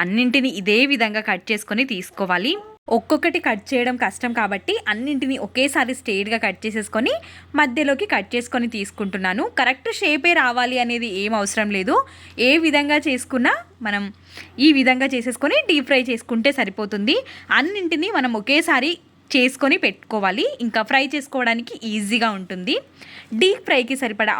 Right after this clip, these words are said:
ఆయిల్ని పెట్టేసుకున్నాను. ఆయిల్ వేడిగా ఉన్నప్పుడు మీడియం ఫ్లేమ్లో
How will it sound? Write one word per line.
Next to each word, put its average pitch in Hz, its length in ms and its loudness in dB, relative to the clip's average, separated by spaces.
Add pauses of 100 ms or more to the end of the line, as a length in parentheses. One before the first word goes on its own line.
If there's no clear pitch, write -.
ఆయిల్ని 233 340 -2
పెట్టేసుకున్నాను. 196 720 -2 (500)
ఆయిల్ 233 280 2
వేడిగా 226 440 2
ఉన్నప్పుడు 196 320 -2 (140)
మీడియం 302 340 4
ఫ్లేమ్లో 226 300 0